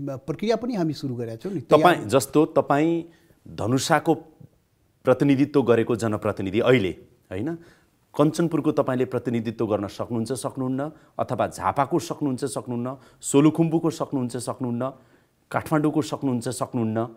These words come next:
Speaker 1: त्यही
Speaker 2: अथवा बजाङ बाजुराको सक्नुहुन्छ,
Speaker 1: त्यही
Speaker 2: सक्नुहुन्न
Speaker 1: सक्-, त्यही
Speaker 2: प्रतिनिधित्व गर्न?
Speaker 1: त्यही सक्नुपर्छ,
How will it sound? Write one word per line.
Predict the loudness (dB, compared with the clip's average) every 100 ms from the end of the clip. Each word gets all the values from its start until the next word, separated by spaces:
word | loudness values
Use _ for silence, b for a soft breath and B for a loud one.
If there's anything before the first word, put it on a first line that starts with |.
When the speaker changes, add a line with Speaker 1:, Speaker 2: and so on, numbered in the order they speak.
| _ -2
Speaker 1:
त्यही | 0 2
Speaker 2:
अथवा | 4 6
बजाङ | 6 8 8
बाजुराको | 8 6 6 4 4
सक्नुहुन्छ, | -2 -4 -2 -2
Speaker 1:
त्यही | 0 4 6
Speaker 2:
सक्नुहुन्न | 6 2 0
Speaker 1:
सक्-, | -4 2
त्यही | 4
Speaker 2:
प्रतिनिधित्व | 6 6 6 2 2
गर्न? | 4 4 2 -6 -10 _ _
Speaker 1:
त्यही | 2 2
सक्नुपर्छ, | 0 -4 -4 -6 -10 -16